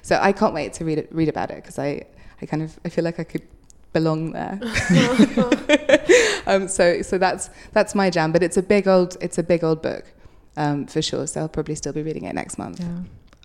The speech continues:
Speaker 2: I used Deleuze and Guattari, like, often when I was writing sort of dissertations in college, but I cannot remember a single thing that they said. I know it's, like, post-structuralist, but that's all.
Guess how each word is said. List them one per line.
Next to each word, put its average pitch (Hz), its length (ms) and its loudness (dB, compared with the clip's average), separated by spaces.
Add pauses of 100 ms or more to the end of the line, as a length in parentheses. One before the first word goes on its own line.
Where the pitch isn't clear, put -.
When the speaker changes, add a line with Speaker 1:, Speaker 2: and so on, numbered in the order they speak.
Speaker 2:
I 247 560 -2 (240)
used 233 520 0
Deleuze 156 260 0
and 147 120 0
Guattari, 139 640 -6 (300)
like, - 160 -4 (260)
often 147 600 -2
when 143 120 -2
I 135 80 -2
was 135 140 -4
writing 131 360 -4
sort - 200 -10
of 131 100 -16
dissertations 139 600 -8
in 135 80 -8
college, 143 320 -4
but - 120 -4
I 156 160 2 (160)
cannot 170 560 0
remember 151 440 -2
a - 60 -10
single 147 840 -2 (300)
thing 139 420 -2
that - 200 -10
they 123 100 -6
said. 135 400 -10 (460)
I 175 80 2
know 180 220 8
it's, - 160 -4
like, 165 180 -2
post-structuralist, - 920 -4
but - 120 -10
that's - 320 -6
all. - 400 -8